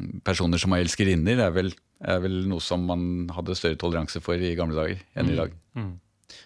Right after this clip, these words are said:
Speaker 2: Absolutt. Eh, du nevnte at det var liksom ulike arenaer for politikk, både med kirken og tingene og, og sånn. Eh, vi kan jo kanskje ta det med tingene først. Det har vært mye snakk om det, hvorvidt det var liksom demokrati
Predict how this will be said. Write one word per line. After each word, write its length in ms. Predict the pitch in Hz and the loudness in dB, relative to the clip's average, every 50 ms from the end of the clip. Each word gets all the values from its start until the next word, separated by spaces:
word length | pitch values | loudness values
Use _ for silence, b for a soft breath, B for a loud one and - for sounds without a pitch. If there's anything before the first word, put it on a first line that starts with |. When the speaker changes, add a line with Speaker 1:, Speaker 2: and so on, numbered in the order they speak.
| B B - | B B -10
Speaker 2:
Absolutt. 480 | 127 - - 147 139 - - - - 185 | -8 -6 -4 -4 -4 -4 -4 -6 -4 0
Eh, 200 | 175 170 175 180 | 2 2 2 2
du 120 | 165 190 190 | 2 0 2
nevnte 280 | 185 147 117 - 147 | 2 0 2 2 0
at 100 | 143 - | 0 2
det 60 | 180 | 2
var 120 | 151 139 147 | 2 2 2
liksom 180 | 139 - - - | 0 0 0 0
ulike 320 | 131 107 98 98 - 131 | 2 2 0 0 2 2
arenaer 560 | 135 135 127 110 98 92 95 107 113 117 123 | 2 2 2 0 0 0 0 0 0 0 0
for 120 | - 139 120 | -2 -4 -4
politikk, 520 | - 131 127 120 - 127 127 120 - - | -2 -2 -4 -2 0 -2 -2 -2 -4 -4
både 180 | - 147 123 113 | -2 -2 -2 -2
med 100 | 123 123 | -2 -2
kirken 500 | - - 127 107 - - - 110 107 110 | -2 -2 -2 -4 -4 -6 -4 -2 0 0
og 120 | 117 113 - | 0 0 -2
tingene 440 | - 110 101 98 95 95 101 107 110 | -4 -6 -4 -4 -4 -4 -4 -4 -2
og, 720 | 117 117 117 120 - 117 113 113 113 113 113 113 - - - | -2 -2 -2 -2 -2 -2 0 0 0 -2 -2 -4 -4 -6 -6
og 60 | - | -6
sånn. 380 | 110 - - 131 135 147 139 113 B B B B B B B B B B - | -4 0 0 2 0 0 -4 -8 B B B B B B B B B B -2
Eh, 380 | 156 135 131 135 131 131 135 156 | 0 0 2 2 0 0 -2 -2
vi 120 | 156 160 - | -2 -2 0
kan 120 | 156 160 | 0 0
jo 60 | 165 151 | 0 0
kanskje 200 | 165 - - - - | -2 -2 -4 -6 -4
ta 160 | - - 120 123 143 143 | 0 2 2 2 2 2
det 120 | 131 113 110 107 | 0 0 0 0
med 300 | 123 135 135 139 - - | 0 0 -2 -2 -4 -6
tingene 480 | - - - 110 92 95 101 113 139 147 | -6 -6 -6 -6 -6 -6 -6 -4 -6 -4
først. 320 | - - 139 135 - - - | 0 2 2 2 2 0 0
Det 80 | 151 | 0
har 100 | 143 131 127 | 2 2 2
vært 160 | 127 - - | 0 -2 -2
mye 220 | 147 123 117 117 123 131 131 127 131 131 131 131 131 131 123 | 0 0 2 2 2 2 0 0 0 0 0 -2 -2 -4 -4
snakk 480 | - - 120 98 - - _ _ - | -4 -2 -2 -4 -4 -6 _ _ -2
om 140 | 127 123 120 104 | 0 0 0 0
det, 120 | 98 98 98 104 | 0 2 2 2
hvorvidt 280 | 107 113 110 104 - - | 2 2 0 0 -2 -2
det 60 | 120 117 | -2 0
var 100 | 110 107 | 0 -2
liksom 160 | - - 107 | -2 -4 -6
demokrati 600 | 107 104 95 - - - - - - - - 92 | -6 -6 -4 -4 -4 -4 -4 -4 -10 -12 -10 -8